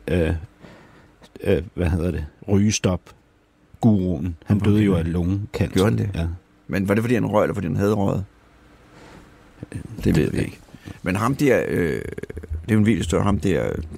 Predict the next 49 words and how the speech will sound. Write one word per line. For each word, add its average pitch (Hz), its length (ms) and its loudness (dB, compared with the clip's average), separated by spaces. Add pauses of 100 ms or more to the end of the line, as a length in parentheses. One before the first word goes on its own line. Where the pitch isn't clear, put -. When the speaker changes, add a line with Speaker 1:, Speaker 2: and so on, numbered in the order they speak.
(120)
Speaker 2:
der 92 60 0
sagde, 98 180 2
man 104 80 4
skruede 95 260 0
op 95 120 2
på 107 120 -2
sit 101 180 2
værelse. 110 380 0 (580)
Speaker 1:
Øh, 90 220 2 (100)
J-, - 20 0 (220)
øh, 82 140 0
Jordan 87 280 2
Peterson? 131 500 2
Speaker 2:
Ja, 92 220 2 (120)
Speaker 1:
Ja. 95 160 2 (100)
Speaker 2:
han 107 160 0
har 120 80 2
også 101 220 0
været 95 140 -4
syg, - 240 -8
men - 140 -8
det 113 60 -4
er 139 40 4
ikke 139 180 -4
Speaker 1:
Ja, 95 60 4
han 110 260 4
er 123 60 4
Speaker 2:
sådan 113 200 0
Speaker 1:
psykisk 110 200 -2
syg, - 240 -4
ikke? 139 240 0
Han 107 140 4
er 98 60 2
gået 92 340 2
ned 101 180 2
med 123 140 0
fladet 113 240 2
Speaker 2:
Ja. 117 60 2
Speaker 1:
og 104 100 2
blevet 92 160 2
indlagt. 113 460 -2
Speaker 2:
Men 95 140 0
det 110 180 4
er 131 40 6
jo 120 200 4
fu-, 95 180 -4
fuldstændig 120 380 0
i 92 40 0
orden. - 240 -6